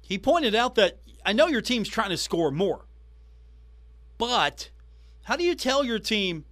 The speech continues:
'Hey, you gotta go score more,' without really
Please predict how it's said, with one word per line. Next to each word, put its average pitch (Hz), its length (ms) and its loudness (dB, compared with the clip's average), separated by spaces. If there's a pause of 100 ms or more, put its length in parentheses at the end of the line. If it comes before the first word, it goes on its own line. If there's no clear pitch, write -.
'Hey, 277 180 0
you 202 160 0
gotta 269 240 0
go 214 140 4
score 196 320 0
more,' 160 460 -2 (640)
without 180 840 -2
really 180 760 0